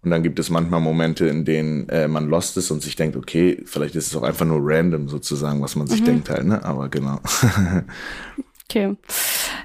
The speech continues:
Speaker 2: Ähm, ja, äh, d-, also man, äh, wie gesagt, merkt ja schon, du beschäftigst dich halt sehr viel, ähm, mit dir selber. Ist dir das auch wichtig, dass es in deiner Musik hauptsächlich so um dich geht? Also wie gesagt, andere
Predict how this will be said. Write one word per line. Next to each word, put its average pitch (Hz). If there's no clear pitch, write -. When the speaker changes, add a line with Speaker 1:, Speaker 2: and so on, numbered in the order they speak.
Speaker 2:
Ähm, 214
ja, 208
äh, -
d-, -
also 196
man, 196
äh, 190
wie 208
gesagt, 196
merkt 214
ja 233
schon, 214
du 196
beschäftigst 214
dich 208
halt 202
sehr 202
viel, 202
ähm, 196
mit 208
dir 208
selber. 202
Ist 214
dir 220
das 196
auch -
wichtig, 190
dass 208
es -
in 214
deiner 202
Musik 202
hauptsächlich 202
so 208
um 190
dich 196
geht? 240
Also 190
wie 196
gesagt, 196
andere 196